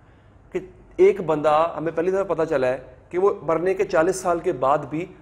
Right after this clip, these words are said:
नौकरी कर सकता है। आगे आएँ जनाब, मैं आपको बताता हूँ जो कुरान के साथ, कुरान की आयत के साथ इन्होंने किया है। अब आपके बच्चों के साथ जो है इखलाकी तरबियत कैसी की जा रही है, आप ज़रा देखें। नहीं जनाब, आ, एक हॉस्टल की कहानी है,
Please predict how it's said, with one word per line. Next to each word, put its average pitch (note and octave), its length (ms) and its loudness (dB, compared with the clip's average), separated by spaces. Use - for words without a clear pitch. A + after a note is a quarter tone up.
नौकरी D3 400 -2
कर B2+ 160 -6
सकता - 360 -16
है। - 140 -20
आगे F#3+ 200 4
आएँ F3+ 180 4
जनाब, B2 340 -4
मैं F3 80 4
आपको F#3+ 200 4
बताता G3+ 380 -2
हूँ C#4 60 -4
जो A#3+ 80 -6
कुरान F3+ 300 0
के F#3+ 120 -12
साथ, F3 220 0
कुरान E3 320 -4
की D#3+ 200 -12
आयत D3+ 260 2
के - 60 -14
साथ D#3 220 -4
इन्होंने D3+ 280 -6
किया D3 240 0
है। - 140 -10
अब D#3+ 140 2
आपके F3+ 360 2
बच्चों E3+ 380 -2
के G3 220 -2
साथ D#3+ 400 0
जो D#3 80 -6
है E3 120 -2
इखलाकी E3 520 -6
तरबियत E3 380 -6
कैसी D3+ 280 -8
की C#3+ 120 -8
जा A#2 180 -2
रही B2+ 180 -4
है, C3+ 120 -4
आप C#3+ 180 2
ज़रा D3+ 160 -2
देखें। B2 360 -4
नहीं G3 100 4
जनाब, G#3 420 0
आ, D#3 220 6
एक - 140 -8
हॉस्टल F#3 400 -2
की A3+ 120 -8
कहानी E3 440 -4
है, C#3 120 -2